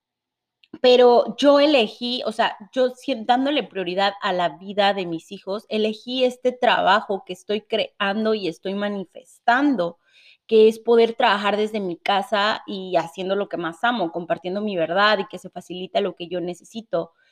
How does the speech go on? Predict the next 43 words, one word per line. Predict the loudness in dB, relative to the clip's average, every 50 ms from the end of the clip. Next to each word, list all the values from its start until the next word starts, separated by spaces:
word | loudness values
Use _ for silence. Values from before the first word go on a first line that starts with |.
| _ _ _ _
Entonces | -4 0 0 0 0 0 2
te | 4 6
das | 8 8 6 4 4 0
cuenta | 0 -2 0 0 -2 -2 -2 -2
que, | -4 -4 -4 -2
ay, | -2 0 2 2
debería | 2 2 4 2 2 0
de | 0 -2
ser | 0 0 -2 0
perfecto, | 2 0 0 0 0 -2 -4 0 _ 0
debería | 0 2 0 -2 -2 0
tener | -2 0 2 2 0 0 -2 -12 -4 _
las | 2 2
mejores | 2 2 0 0 0 0 0 0
luces, | -2 -2 -2 -2 -4 -4
la | -4 -4
mejor | -4 -4 -6 -6 -8 -8 -2
cámara, | _ 2 2 2 2 2 2 0 0
el | 0
mejor | -2 -4 -6 -8 -8
silencio, | -8 -10 -4 -2 0 0 0 -2 0 2 4 4 4 4 2
eh, | 2 2 2 2 0 -2 0 _
todo | 0 0 0
programado. | -2 -2 0 2 0 2 2 2 0 2 2 0 0 -2
Y | -4 -4
yo | -4 -4
soy | -4 -2 -4 -4
así, | -4 -4 -4 -10 -12 -12 -10 -12
y | -8 -4
yo | -4 -4
así | -4 -6 -8 -6
me | -6 -4
manejaba | -4 -4 -6 -6 -6 _ -2 0 0 0 -2
desde | -4 -6 -8 -10
hace | -10 -10 -14
mucho | -14 -14 -16 -18
tiempo, | _ -10 -10 -8 -8 -14 -16 -16
o | _
sea, | -4 -4 -4 -4 -8
como | _ -12 -10 -10 -6 -6
el | -6 -6 -6
perfeccionismo | -8 -10 -10 _ -20 -20 _ _ -12 -12 -10 -10 -12 -12 -12 -12 -8 -6 -4
hablando. | -4 -4 -2 0 0 0 0 0 -2 -2 -2 -4 -4